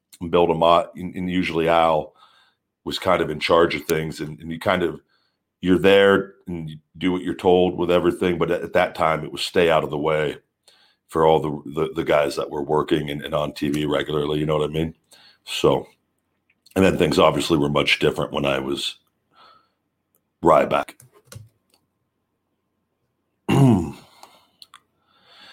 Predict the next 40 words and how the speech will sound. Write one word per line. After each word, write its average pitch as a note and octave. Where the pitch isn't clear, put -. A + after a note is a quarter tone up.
Super -
chat, G#2
Timmy G#2+
G, G2
thank F#2
you E2+
very E2
much. F2+
"If -
there A2+
was G2+
any A#2
movie G#2
you F#2+
could F#2
live E2+
in E2
real E2
life, D#2+
what D#2+
would D#2+
it -
be? F2
If -
none, G#2+
then E2+
what E2+
kind F#2+
of F2
character F2+
would E2
you E2+
like D#2+
to -
act D#2+
out E2+
as D2
for D2+
a D2+
film?" E2